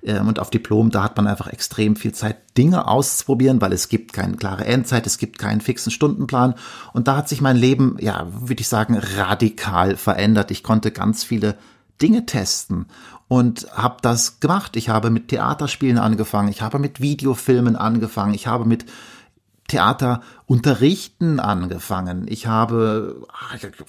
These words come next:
unglaublich viele Sachen einfach gemacht in den letzten Jahren und da hat das Ganze begonnen und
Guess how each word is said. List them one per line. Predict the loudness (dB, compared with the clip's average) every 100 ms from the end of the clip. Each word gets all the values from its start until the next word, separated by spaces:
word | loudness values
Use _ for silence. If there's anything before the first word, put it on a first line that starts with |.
| 2
unglaublich | 4 4 2 2 -2
viele | -2 -2 -2
Sachen | -2 -2
einfach | -2 -4 -6
gemacht | -4 -4 -2
in | -4
den | -4
letzten | -4 -6 -6
Jahren | -2 0 0 -2
und | -2
da | -2
hat | -2
das | -4
Ganze | -4 -4 -4
begonnen | 0 4 4 2 -2 -16 -18 -18 0
und | 2 2